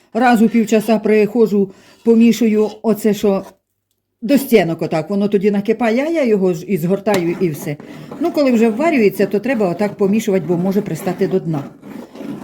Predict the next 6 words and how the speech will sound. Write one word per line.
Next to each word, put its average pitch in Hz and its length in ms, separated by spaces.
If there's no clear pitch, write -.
До 147 140
своєї 202 420
густини, 190 440
яку 143 280
ви 170 100
хочете. 156 500